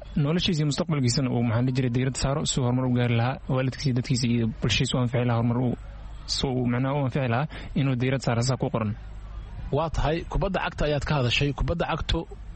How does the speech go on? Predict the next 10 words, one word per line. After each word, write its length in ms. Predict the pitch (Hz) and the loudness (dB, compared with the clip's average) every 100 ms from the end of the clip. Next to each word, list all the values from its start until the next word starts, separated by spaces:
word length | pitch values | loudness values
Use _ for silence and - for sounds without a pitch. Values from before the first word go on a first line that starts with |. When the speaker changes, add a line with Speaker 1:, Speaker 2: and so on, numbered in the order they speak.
| - - | -14 -8
Speaker 2:
waa 580 | - 127 127 123 123 117 | -2 0 2 2 2 0
shayga 380 | - 175 160 139 | 0 2 2 2
ugu 200 | 143 143 147 | 2 2 2
weyn 220 | 147 143 - - - - - - | 2 0 -2 -8 -12 -12 -12 -6
ee 120 | 117 | -2
dhalinyarada 400 | 123 117 143 143 | 0 2 2 0
qaxootigu 400 | - - 117 139 | -2 -2 -2 0
ay 80 | 127 | -2
xiiseeyaan, 580 | 104 101 - 113 131 160 214 - - - - - - - - | 0 -2 0 0 0 0 -2 -6 -14 -16 -16 -16 -14 -10 -2
ee 180 | 120 | 0